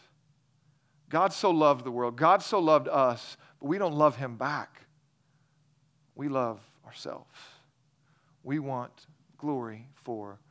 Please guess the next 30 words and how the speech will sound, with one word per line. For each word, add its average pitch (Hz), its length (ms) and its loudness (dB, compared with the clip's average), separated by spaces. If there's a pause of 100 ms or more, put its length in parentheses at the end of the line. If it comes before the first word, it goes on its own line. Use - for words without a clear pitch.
(240)
ourselves. - 760 -10 (380)
And 131 100 -6
if 131 140 -10
that's 156 420 2
what 165 240 0
we're 147 240 -2
after, 143 540 -4 (640)
we 139 180 -2
will 156 220 -2
reject 139 580 -2 (140)
Jesus 117 440 -14 (640)
for 113 120 -16
who 110 180 -12
he 101 100 -12
is. - 260 -20 (2500)
Now, 127 180 -2 (760)
this 123 180 -14
is, 123 280 -14
this - 160 -16
is 123 80 -14
a - 20 -8
little 135 180 -2
hard 147 380 2
to 131 60 -12
track 170 340 -4
with 123 140 -4
on 123 120 -4
the 123 60 -10
surface, 113 460 -12
right? 127 160 -4